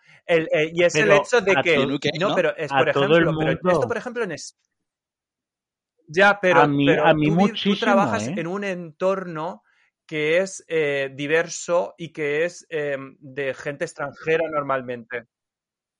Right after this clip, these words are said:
Speaker 2: No, pero, eh, en el a-, en el avi-, en el avión es diferente porque es otro mundo.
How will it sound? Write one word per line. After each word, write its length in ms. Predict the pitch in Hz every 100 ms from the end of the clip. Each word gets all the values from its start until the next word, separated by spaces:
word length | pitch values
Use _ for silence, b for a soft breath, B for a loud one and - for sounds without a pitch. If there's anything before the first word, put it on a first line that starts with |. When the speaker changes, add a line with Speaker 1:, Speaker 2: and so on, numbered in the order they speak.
| -
Speaker 2:
No, 300 | 156 208 208
pero, 300 | 180 165 165
eh, 80 | 170 151 b b
en 140 | 175 175
el 140 | 175
a-, 120 | 170 180
en 160 | 170 175
el 140 | 180
avi-, 260 | 170 170 175
en 80 |
el 100 | 180
avión 280 | 175 180 226
es 40 | 226
diferente 480 | 208 185 180 185 196
porque 240 | 185 170
es 60 | 143
otro 160 | 131
mundo. 460 | 117 104 101 104